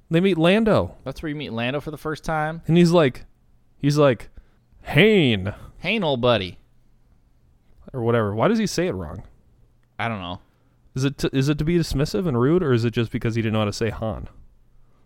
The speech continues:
Speaker 2: You
Speaker 1: Like,
Speaker 2: know
Speaker 1: when they
Speaker 2: what? I
Speaker 1: recorded
Speaker 2: mean,
Speaker 1: the movie.
Speaker 2: that's how they say it on that planet in that city.
Speaker 1: But everyone talks the same except for that guy?
Speaker 2: Yeah, I guess.
Speaker 1: I think it's to belittle him.
Speaker 2: It might be.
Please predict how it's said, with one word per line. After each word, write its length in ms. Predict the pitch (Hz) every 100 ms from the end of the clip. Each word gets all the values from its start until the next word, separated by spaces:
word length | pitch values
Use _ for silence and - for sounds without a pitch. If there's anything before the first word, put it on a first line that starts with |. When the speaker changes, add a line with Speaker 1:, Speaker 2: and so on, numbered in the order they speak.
| -
Speaker 2:
You 100 | 151
Speaker 1:
Like, 40 |
Speaker 2:
know 60 | 156
Speaker 1:
when 80 | 107
they 80 |
Speaker 2:
what? 80 | 101
I 40 | 123
Speaker 1:
recorded 260 | 117 127
Speaker 2:
mean, 120 | 123
Speaker 1:
the 60 | 120 107
movie. 100 | - -
Speaker 2:
that's 180 | 113 -
how 80 | 123
they 140 | 131
say 260 | - 147 185
it 80 |
on 120 | 117 107
that 180 | 104
planet 340 | - 123 101 101
in 120 | 101
that 180 | 98 -
city. 360 | - 98 92 - - - _ _ _ _ _ _
Speaker 1:
But 120 | - -
everyone 300 | 190 247 202
talks 280 | 202 190
the 80 | 165
same 240 | - 180 147
except 280 | - 143
for 140 | - 127
that 340 | 110 120 131
guy? 300 | 120 131 185 - - - -
Speaker 2:
Yeah, 200 | 117 170
I 40 |
guess. 460 | 151 151 190 - - _ _ _ _ _ _ _ 147
Speaker 1:
I 40 |
think 160 | 247 254
it's 100 | -
to 60 |
belittle 440 | 113 90 110 127 -
him. 160 | - - - -
Speaker 2:
It 120 | 139
might 200 | 123 101
be. 220 | 78 95